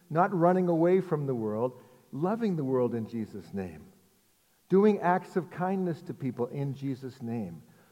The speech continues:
Reaching out in love to the newcomer, to the immigrant, to the refugee. Looking for opportunities to serve our neighbors. The other, yesterday it was a very windy day. Two days ago, sorry, it was a very windy day.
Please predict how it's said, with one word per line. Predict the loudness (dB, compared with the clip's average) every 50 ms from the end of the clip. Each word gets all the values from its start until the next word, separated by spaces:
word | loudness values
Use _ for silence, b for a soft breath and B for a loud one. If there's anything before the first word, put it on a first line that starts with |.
| b b b
Reaching | 2 2 2 2 2 0 -2 -2 -2
out | 0 2 2 2 2 2
in | 0 0 -2 -2 0 2
love | 4 4 6 4 2 0 -2
to | -4 -2
the | -2 -2
newcomer, | 0 0 -2 -2 -4 -4 -4 -4 -2 -2 -2 -4 -6 -6 -6
to | -6 -6
the | -6 -4
immigrant, | -4 -4 -2 -2 -2 -4 -4 -4 -4 -4 -6 -6
to | -6 -2
the | -2 -2
refugee. | 0 -2 -4 -4 -6 -10 -10 -10 -10 -14 -14 -16 -16 -20 -20 b b b b b b b b b b b
Looking | 4 4 4 4 2 -2
for | -2 0 2 2
opportunities | 2 2 0 -2 -4 -2 -2 0 0 2 0 0 -2 -4
to | -6 -10 -10
serve | -10 -8 -4 -2 0 2 2 0 0 0
our | -2 -2 -2
neighbors. | -4 -4 -4 -4 -6 -8 -10 -16 -18 -20 -20 -20 -20 _ _ _ b b b b b b b b b b
The | 2 2
other, | 4 4 4 2 4
yesterday | 4 2 2 2 2 2 4 6 6
it | 6
was | 4 2 2
a | 0 2
very | 4 4 4 4 4 2
windy | 0 0 -2 -2 -2 -2
day. | 0 2 2 2 2
Two | 2 4
days | 4 4 4 2 0
ago, | -2 -4 -2
sorry, | 0 2 2 4
it | 2
was | 2 0
a | 0
very | 2 4 4 4 4
windy | 2 0 -2 -2 -2 -4 -4
day. | -2 -2 -2 -2 -2 -6 -10